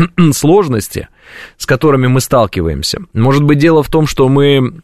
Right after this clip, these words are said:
противостоим врагу, который больше нас. Может быть, поэтому мы себе какие-то вещи не можем позволить.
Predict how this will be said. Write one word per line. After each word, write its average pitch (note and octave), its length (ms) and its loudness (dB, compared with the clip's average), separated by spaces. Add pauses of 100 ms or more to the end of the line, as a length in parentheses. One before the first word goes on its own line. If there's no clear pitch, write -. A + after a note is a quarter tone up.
(680)
противостоим C#3 680 2
врагу, C3 360 2
который B2 420 2
больше C#3 400 0
нас. F#2 340 -4 (1400)
Может C3+ 360 2
быть, C3+ 280 0
поэтому C3+ 540 0
мы B2+ 180 2
себе B2 280 0
какие-то A2 420 0
вещи B2+ 400 0
не A2 180 0
можем B2+ 260 0
позволить. B2 720 0